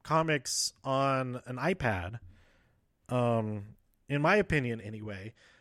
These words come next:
I, I really, really like reading, phy-, having the physical comics and reading the physical comics, but, um, it's, uh,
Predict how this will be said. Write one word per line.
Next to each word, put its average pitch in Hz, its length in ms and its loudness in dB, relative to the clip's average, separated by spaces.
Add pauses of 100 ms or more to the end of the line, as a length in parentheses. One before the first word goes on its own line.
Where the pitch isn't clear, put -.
(200)
I, 127 300 0
I 143 80 2
really, 151 480 6
really 160 280 6
like 143 420 6
reading, 147 380 0
phy-, 147 180 -8 (100)
having 143 320 4
the 139 80 0
physical 147 460 -2
comics 175 420 0
and 127 240 -4
reading 151 320 2
the 180 80 4
physical 180 380 -4
comics, 175 540 -6 (480)
but, 147 520 2 (100)
um, 127 600 0 (540)
it's, 135 420 -2
uh, 113 640 -4